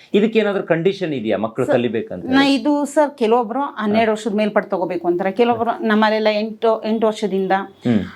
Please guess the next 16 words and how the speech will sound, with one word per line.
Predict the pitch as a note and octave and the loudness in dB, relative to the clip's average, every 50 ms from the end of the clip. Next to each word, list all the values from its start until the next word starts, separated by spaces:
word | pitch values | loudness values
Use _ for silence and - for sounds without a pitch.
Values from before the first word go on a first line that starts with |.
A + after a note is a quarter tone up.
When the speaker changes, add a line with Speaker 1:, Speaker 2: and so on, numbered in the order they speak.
| - _ _ _ - | -20 _ _ _ 0
Speaker 2:
ಆ | - - A#3+ | 4 4 4
ರೇಖೆ | A#3+ B3 A#3+ A#3+ B3 | 4 4 2 2 2
ದೀಕ್ಷೆ | G3 A3 A3 - A#3 G#3 | 2 2 2 2 0 2
ಕೊಡೋ | G#3+ G#3+ G3+ | 2 2 0
ಅಂಥದ್ದು | G3+ G3+ G3+ G3 G3 G3+ F3+ F#3+ | 0 0 -4 -4 -6 -6 -4 -4
ಉಂಟು, | F#3+ F#3 F3 G3 | -6 -4 -2 0
ಆರು | F#3 F#3+ G#3+ A3 | 2 2 2 2
ವರ್ಷದಿಂದನೇ | A3+ A3 - A#3 G3 G#3 G#3 G3+ G#3 G#3 | 0 -2 -6 -8 -6 -6 -4 -4 -4 -4
ಕೊಡೋ | G#3 G#3 F#3+ F#3+ G3 G3 G3 G3 F#3 G#3 | -2 -2 -2 0 -2 -2 -4 -6 -4 -4
ಅಂಥದ್ದು | G#3+ G#3 G3+ G#3 G3 G#3 G3 F#3 F#3 | -2 0 0 0 0 0 -2 -2 -2
ಉಂಟು. | F3+ F3+ G3 G3 | -4 -2 -2 -2
ಇದು | G3+ F#3+ G3 | 0 0 2
ಹೆಂಗೆ | F#3 A3 A#3 B3 A#3 | 2 4 4 4 4
ಅಂತ | A#3 A3+ G#3+ A3 | 2 0 0 0
ಅಂದ್ರೆ | G#3 F#3 F3 F3 F3 G3+ | -2 -2 -2 -2 0 -2
Speaker 1:
ಹ್ಮ್. | A#3+ D4+ - - B2 A#2+ A#2 A2 F#2+ | -2 -2 -2 0 0 2 2 2 0